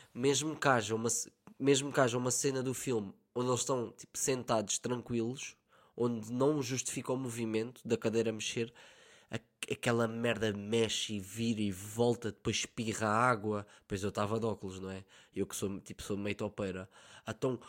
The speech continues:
os óculos ficam todos molhados e depois eu tenho que limpar os óculos e não vejo nada e pronto. Foi assim um bocado de confuso. E talvez isso tenha ajudado para eu não gostasse tanto do filme. Mas é engraçado, pá.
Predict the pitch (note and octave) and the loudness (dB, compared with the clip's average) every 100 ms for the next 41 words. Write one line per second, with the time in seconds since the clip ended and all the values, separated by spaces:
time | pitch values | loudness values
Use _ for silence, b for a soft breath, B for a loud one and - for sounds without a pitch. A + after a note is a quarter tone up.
0 | B A2+ A#2+ A#2+ A#2 - A#2 A2+ G2+ A#2 | B -4 0 0 -2 -4 -4 -6 -4 -6
1 | G2+ G2+ G2+ G#2 A2 C3 B2 - G#2+ - | -4 -6 -4 -4 -2 -2 -2 -4 -8 -4
2 | G#2+ G#2 A2+ G2+ A2+ G#2 A2+ G#2+ G2+ F#2+ | -4 -4 -6 -6 -6 -4 -4 -2 -4 -4
3 | B2+ B2+ - G#2+ A2+ G#2+ G#2 G#2+ A2 F#2+ | -4 -4 -6 -10 -10 -8 -6 -4 -2 -4
4 | G2+ G#2 G#2+ B2 G#2 G#2+ G#2 - _ - | -6 -8 -6 -6 -4 -4 -6 -10 _ -12
5 | F#2 E2+ _ _ - _ _ _ _ - | -10 -10 _ _ -14 _ _ _ _ -8
6 | G#2 F#2+ - G2 F#2 F#2+ F2+ F2 - F#2+ | -6 -4 -6 -10 -10 -10 -10 -12 -14 -12
7 | F#2+ - F2+ - - _ - G#2 G#2+ G2 | -12 -12 -12 -12 -14 _ -12 -6 -4 -4
8 | G2+ G2 G2 - G2 F#2+ F#2+ G2 F#2+ F#2 | -4 -8 -10 -10 -10 -10 -12 -10 -12 -14
9 | - _ F#2+ F#2 F#2+ F2+ - F#2+ - F#2+ | -20 _ -16 -14 -12 -12 -12 -12 -14 -14
10 | F#2 G#2 - F#2 F#2+ - B B B B | -16 -16 -14 -12 -14 -16 B B B B
11 | B B B D3 E3 G3 F#3 F#3 D#3 B2 | B B B 4 6 8 8 8 8 6
12 | - G2+ | 6 -2